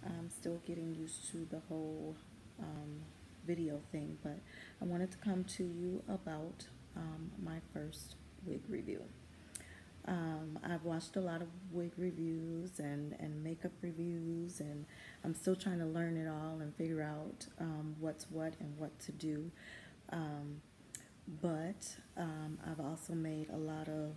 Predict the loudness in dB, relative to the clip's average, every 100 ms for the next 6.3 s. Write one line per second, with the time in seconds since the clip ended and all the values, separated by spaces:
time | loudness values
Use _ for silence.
0 | -4 -4 -2 -2 -2 -2 0 2 2 0
1 | -4 -6 -10 -12 -14 -14 -14 -10 -2 0
2 | 2 0 0 -4 -4 2 2 2 0 2
3 | 2 2 -2 -4 -2 0 0 0 0 -2
4 | -2 -2 -4 2 4 6 6 4 2 0
5 | -6 -10 -12 -14 -6 0 2 4 4 4
6 | 0 -2